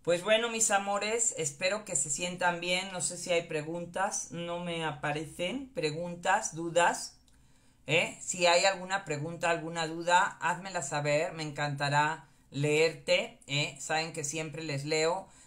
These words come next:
Gracias a todos los que están compartiendo este video con más personas, les agradezco infinitamente. Y una cosa más, si aún no te has suscrito a mi canal de YouTube, Nieves Martínez, este, ahí encuentras meditaciones, conferencias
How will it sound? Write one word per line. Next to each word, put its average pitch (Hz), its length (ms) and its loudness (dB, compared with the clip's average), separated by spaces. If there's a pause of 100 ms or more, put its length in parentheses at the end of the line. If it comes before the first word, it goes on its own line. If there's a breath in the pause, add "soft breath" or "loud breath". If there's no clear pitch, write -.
Gracias 185 440 0
a 151 120 -6
todos 170 240 2
los 160 180 -4
que 156 80 -8
están 160 480 0
compartiendo 156 840 -4
este 151 280 -4
video 147 500 -6
con 131 160 -6
más 139 180 -4
personas, 147 760 -6
les 147 260 -2
agradezco 156 380 -4
infinitamente. 160 1040 -4 (400 loud breath)
Y 190 140 -4
una 262 260 2
cosa 254 240 0
más, 240 400 0 (120)
si 185 180 0
aún 233 240 4
no 262 120 -4
te 240 80 4
has - 280 0
suscrito 226 840 -2
a 185 140 2
mi 180 180 -8
canal 175 380 -2
de 180 120 -4
YouTube, 233 480 -6 (120)
Nieves 180 440 -6
Martínez, 190 680 -4 (360 soft breath)
este, 151 760 0
ahí 175 260 -2
encuentras 190 440 -10
meditaciones, 151 640 -6
conferencias 156 880 -4